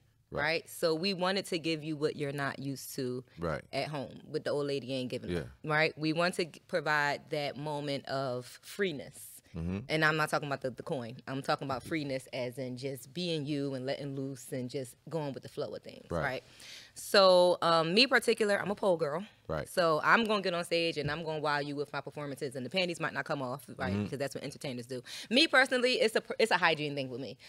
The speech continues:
Speaker 2: I'm not putting my pussy on the pole.
Speaker 1: <laughs>
Speaker 2: Straight up.
Speaker 1: Okay.
Speaker 2: Many, many women do it.
Speaker 1: Right.
Speaker 2: Kudos to them.
Speaker 1: Right.
Speaker 2: But I'm just not, I'm not putting my pussy
Speaker 1: So
Speaker 2: on the
Speaker 1: even
Speaker 2: pole.
Speaker 1: if you wipe the pole down?
Speaker 2: I'm not putting my pussy on the pole.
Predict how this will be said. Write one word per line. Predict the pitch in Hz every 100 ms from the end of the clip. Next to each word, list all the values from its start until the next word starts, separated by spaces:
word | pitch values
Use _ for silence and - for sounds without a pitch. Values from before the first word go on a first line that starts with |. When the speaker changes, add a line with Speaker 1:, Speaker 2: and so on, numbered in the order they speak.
| - -
Speaker 2:
I'm | 403
not | 294
putting | 269 202
my | 180
pussy | 170 156
on | 135
the | 131
pole. | 135 - _ - - - 104
Speaker 1:
<laughs> | 110 - 85 -
Speaker 2:
Straight | - 233 170
up. | 123 - - - - -
Speaker 1:
Okay. | 196 220
Speaker 2:
Many, | 285 330
many | 254 269 359
women | 349 330 349
do | 226
it. | 151 - -
Speaker 1:
Right. | 90 78 - _ _
Speaker 2:
Kudos | - 302 277 277
to | 330
them. | 247 165 214 - _
Speaker 1:
Right. | 90 85 - _
Speaker 2:
But | 254 269
I'm | 320 440 294
just | 277
not, | 240 -
I'm | 220
not | 214 185
putting | 180
my | 147
pussy | 139
Speaker 1:
So | 107
Speaker 2:
on |
the | 101
Speaker 1:
even | 107
Speaker 2:
pole. | 101
Speaker 1:
if | 90
you |
wipe | 98 101
the | 90
pole | 110 113
down? | 113 117 110 - - -
Speaker 2:
I'm | 240 269
not | 247 208
putting | 208 233
my | 190 175
pussy | 160 135
on | 131
the | 165
pole. | 196